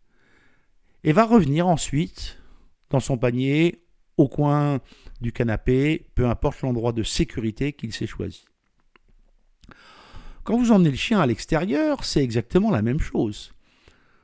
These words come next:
Il va aller passer la porte-fenêtre, par exemple, il va aller explorer un pot de fleurs, et puis il va revenir. Ensuite, il va repartir, repasser devant ce pot de fleurs,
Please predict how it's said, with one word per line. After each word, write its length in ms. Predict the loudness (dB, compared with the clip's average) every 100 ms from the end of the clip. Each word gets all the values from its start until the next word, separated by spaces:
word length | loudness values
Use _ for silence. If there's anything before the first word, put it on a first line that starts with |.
| _ _ _
Il 160 | -6 -2
va 160 | 2 2
aller 480 | 2 2 0 -2 -12 _ _ _ _ _
passer 300 | 2 4 2
la 120 | -2
porte-fenêtre, 580 | 0 -2 -2 -4 -2 -4
par 140 | -2 -2
exemple, 560 | -4 -6 -6 -8 -12 -16 _ _ _ -6
il 140 | 0
va 100 | 2
aller 140 | 4
explorer 420 | 0 -2 0 2 2
un 80 |
pot 140 | 0 -2
de 60 |
fleurs, 560 | -2 0 2 0 -4 -14 _ _ _ _ _ _ _
et 80 | -4
puis 160 | -2 2
il 20 |
va 120 | 0
revenir. 380 | 2 0 0 -4 -10 -18 -20 -20 -20 _ _ _ _ _ _ _ _ _ -20 -20 -20 -4
Ensuite, 320 | 0 0 0
il 60 | 2
va 360 | 4 2 -6 _ _ _ _ _ _ _ _ _
repartir, 760 | 2 4 2 2 2 4 0 -2
repasser 600 | 4 6 6 4 4 2
devant 260 | 2 2
ce 160 | 0 -2
pot 160 | -4
de 60 | -6
fleurs, 340 | -2 -2 -2